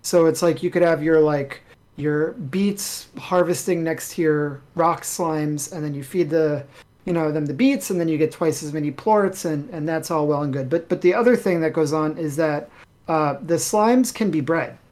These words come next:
So you can breed, for example, let, let's say that you have a, a slime that you really wanna harvest, uh, but they have a really challenging diet. However, when you breed slimes, it combines their dietary desires.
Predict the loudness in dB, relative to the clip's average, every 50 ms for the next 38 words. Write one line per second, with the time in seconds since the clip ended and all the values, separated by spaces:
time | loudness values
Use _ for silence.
0 | _ _ _ _ -4 0 2 4 4 6 6 4 4 2 0 -4 -8 -4 -2 -2
1 | -2 -2 0 0 0 0 0 0 0 0 2 2 4 2 2 2 0 -2 -6 -10
2 | _ -8 -2 0 0 0 0 0 -2 0 -2 0 0 0 2 2 2 0 -2 -4
3 | -10 _ _ _ _ _ -2 0 0 0 -2 -2 -2 -2 -2 -2 0 0 2 4
4 | 4 4 4 4 2 2 0 -2 0 2 4 4 4 4 2 0 0 0 0 0
5 | -2 -4 -6 -10 -16 -20 -20 _ _ _ -10 -10 -8 -6 -4 -6 -4 -2 2 4
6 | 4 6 6 4 4 2 0 0 0 0 2 4 4 4 4 4 2 0 -2 0
7 | 0 2 4 4 4 2 0 -2 -6 -12 -14 -20 _ _ _ _ _ 0 2 4
8 | 4 4 2 2 0 2 2 2 4 4 2 2 4 4 4 4 4 2 0 -2
9 | -4 -4 -2 -2 -2 -2 -2 -4 -4 -4 -4 -4 -4 -4 -6 -6 -8 -8 -10 -14
10 | -18 _ _ _ _ _ -6 0 2 2 2 4 4 2 4 4 2 0 0 -2
11 | -4 -6 -8 -8 -4 -2 2 2 4 2 2 0 -4 -4 0 2 2 2 2 2
12 | 0 -4 -4 -4 -6 -6 -6 -6 -4 -2 -2 -2 2 2 4 4 4 2 2 0
13 | 0 0 0 0 0 0 0 0 2 2 0 0 -2 -4 -4 -4 -2 -4 -4 -6
14 | -8 -10 -14 _ _ -20 -20 _ -6 -6 -4 -2 -2 -2 -2 -2 -4 -6 -10 -14
15 | -16 -18